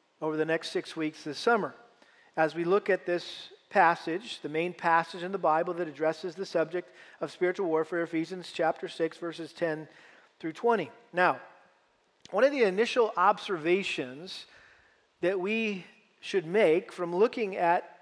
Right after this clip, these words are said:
these verses is there are no guidelines for exorcism. Do, do you see that anywhere? Eh, there, it's not there. Eh, and it's because the only people in the Bible who cast out demons were Christ and his apostles.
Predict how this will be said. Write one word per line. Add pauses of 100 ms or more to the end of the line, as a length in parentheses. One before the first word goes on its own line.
these
verses
is
there
are
no
guidelines
for
exorcism. (1080)
Do,
do
you
see
that
anywhere? (960)
Eh,
there,
it's
not
there. (720)
Eh,
and
it's
because
the
only
people
in
the
Bible
who
cast
out
demons (240)
were
Christ
and
his
apostles.